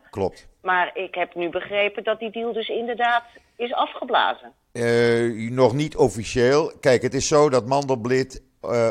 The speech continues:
Speaker 1: officieel aanstaande maandag, eh, met pensioen gaat.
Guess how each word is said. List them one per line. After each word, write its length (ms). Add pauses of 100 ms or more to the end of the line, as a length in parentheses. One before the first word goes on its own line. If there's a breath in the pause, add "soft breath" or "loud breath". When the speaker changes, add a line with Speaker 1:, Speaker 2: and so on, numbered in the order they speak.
Speaker 1:
officieel 680
aanstaande 560
maandag, 800 (160)
eh, 140 (120)
met 220
pensioen 400
gaat. 320